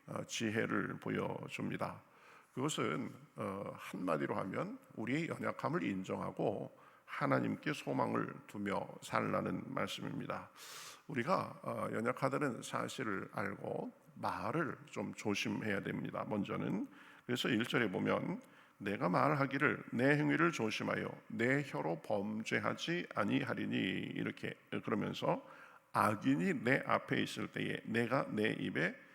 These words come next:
재갈을 물리리라 하였도다." 이렇게 지금 말하고 있는 것을 볼 수 있습니다.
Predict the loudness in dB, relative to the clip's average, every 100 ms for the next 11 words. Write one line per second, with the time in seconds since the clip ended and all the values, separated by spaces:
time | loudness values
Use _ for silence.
0 | -20 _ -8 -2 0 2 2 2 0 0
1 | -2 0 0 0 0 -4 -2 0 0 0
2 | -4 -4 -4 0 2 0 -2 -4 -2 -2
3 | 0 0 0 -2 -2 -2 -2 -2 -4 -6
4 | -8 -8 -8 -8 -6 -6 -6 -6 -6 -4
5 | -6